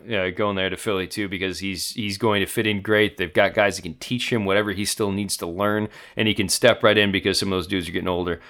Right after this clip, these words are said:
and just jump in for Brandon Graham when he, uh, eventually, uh, moves on. So it's gonna be a wonderful rotation piece for Philadelphia, and for them to get, uh, to get Witherspoon and Felix in my case, uh, or even I think what Bijan and Felix in your case.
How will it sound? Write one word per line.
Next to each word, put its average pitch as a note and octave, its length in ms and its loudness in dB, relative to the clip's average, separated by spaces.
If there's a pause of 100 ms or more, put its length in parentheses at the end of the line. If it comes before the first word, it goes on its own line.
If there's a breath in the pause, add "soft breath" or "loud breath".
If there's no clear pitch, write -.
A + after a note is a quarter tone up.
(140)
and F2+ 200 -2
just F2 200 -2
jump F#2 240 2
in F2+ 80 0
for F2+ 80 -8
Brandon F2 320 -2
Graham F2 240 -2
when D#2 80 -6
he, F2 160 -6 (120)
uh, F2+ 120 2
eventually, F2 500 0
uh, E2+ 140 2
moves E2 280 -2
on. D#2+ 260 2
So F2 200 0
it's E2+ 120 -2
gonna G#2 160 0
be F2+ 220 2
a F#2+ 120 2
wonderful A2 400 2
rotation F#2+ 540 2
piece F#2+ 260 -2
for - 140 -6
Philadelphia, F2+ 680 2 (300 loud breath)
and G2+ 140 0
for G2 120 2
them A#2+ 280 4
to G#2 140 0
get, F#2+ 400 2
uh, F2+ 380 4
to G2 160 -2
get F2 200 -2
Witherspoon B2+ 600 4
and G#2+ 180 -2
Felix B2+ 440 2
in A2 120 0
my G#2 200 2
case, C#3+ 380 0 (360 soft breath)
uh, F#2+ 180 4
or F#2 140 4
even G#2 260 2
I F#2 80 2
think F#2+ 160 -2
what F#2+ 180 0
Bijan G2 420 2
and G#2+ 140 -2
Felix A#2 340 0
in A2 80 -2
your A2+ 140 0
case. C#3 320 0